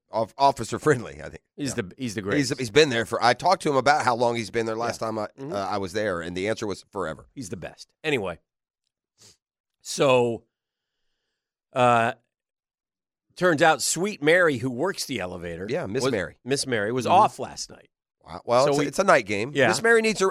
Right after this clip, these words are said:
Speaker 1: I, Miss
Speaker 2: She's an
Speaker 1: Mary,
Speaker 2: older lady.
Speaker 1: she strikes me as a type, could be toes up about six thirty in the
Speaker 2: Yeah,
Speaker 1: afternoon,
Speaker 2: she's a
Speaker 1: which is
Speaker 2: wonderful
Speaker 1: fine. She des-, she's deserved it.
Speaker 2: Whatever she needs.
Speaker 1: She's been up since two.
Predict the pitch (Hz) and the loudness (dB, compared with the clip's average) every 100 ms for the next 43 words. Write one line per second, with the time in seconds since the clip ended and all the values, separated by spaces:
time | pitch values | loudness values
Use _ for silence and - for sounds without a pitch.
0 | 185 226 233 190 - 208 254 247 214 190 | 2 2 2 0 2 4 6 8 8 6
1 | 151 107 95 - 247 339 349 240 220 180 | 4 0 -6 -8 -2 0 2 2 2 -2
2 | 175 185 170 196 226 220 170 196 165 185 | 2 2 4 6 8 8 4 -6 2 2
3 | 170 160 135 143 131 - 139 - 143 127 | 4 2 2 0 0 -2 -4 0 2 2
4 | 107 95 85 78 73 67 - 139 131 175 | 0 -4 -6 -6 -8 -10 -6 -2 2 2
5 | 160 - 170 131 90 127 120 113 135 127 | 2 4 4 4 -2 -8 -8 -8 -8 -8
6 | 117 98 117 107 453 440 440 262 254 247 | -10 -4 -2 -2 -6 -4 -4 -6 -4 -2
7 | 277 208 185 175 196 185 180 151 - 175 | -2 -2 0 4 4 2 -2 -6 0 0
8 | 110 | 0